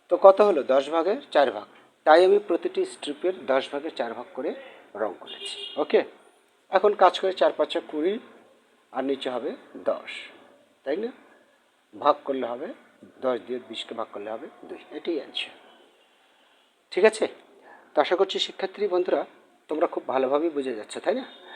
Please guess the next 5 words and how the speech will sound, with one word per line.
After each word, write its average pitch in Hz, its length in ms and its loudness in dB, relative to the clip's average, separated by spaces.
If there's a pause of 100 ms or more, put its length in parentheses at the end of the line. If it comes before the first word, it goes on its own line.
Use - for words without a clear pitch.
(540)
আ-, 95 220 0
আচ্ছা, - 260 -4 (100)
এর 196 180 8
পরবর্তীতে 214 720 8 (640)
তোমরা, 156 320 6